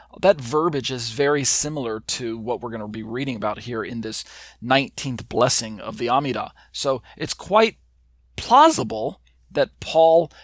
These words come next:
may have been recalling some of the words of the Amidah when he penned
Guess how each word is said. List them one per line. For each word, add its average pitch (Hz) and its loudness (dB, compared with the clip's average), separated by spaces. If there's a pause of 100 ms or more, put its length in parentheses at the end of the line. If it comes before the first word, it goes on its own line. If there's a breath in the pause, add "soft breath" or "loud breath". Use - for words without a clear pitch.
(100)
may 156 0
have 143 2
been 143 0
recalling 147 2
some 135 -2
of 127 -4
the 120 -8
words 123 -6
of 117 -12
the 123 -8
Amidah 127 2
when 123 -2
he 127 -6 (120)
penned 143 -4